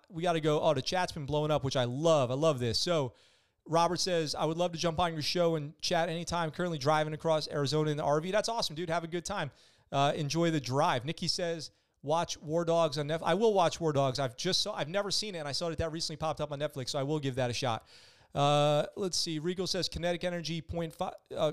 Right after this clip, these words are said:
come on, dude. You gonna drop some math on me in the middle of the show? I can't handle that.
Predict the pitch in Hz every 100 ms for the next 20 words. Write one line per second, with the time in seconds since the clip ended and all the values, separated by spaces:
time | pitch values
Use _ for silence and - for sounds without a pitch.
0 | - 185 143 131 139 131 _ _ - 156
1 | 151 131 _ _ _ - 151 165 156 139
2 | 165 170 180 175 175 170 175 175 - 175
3 | 165 170 165 151 131 110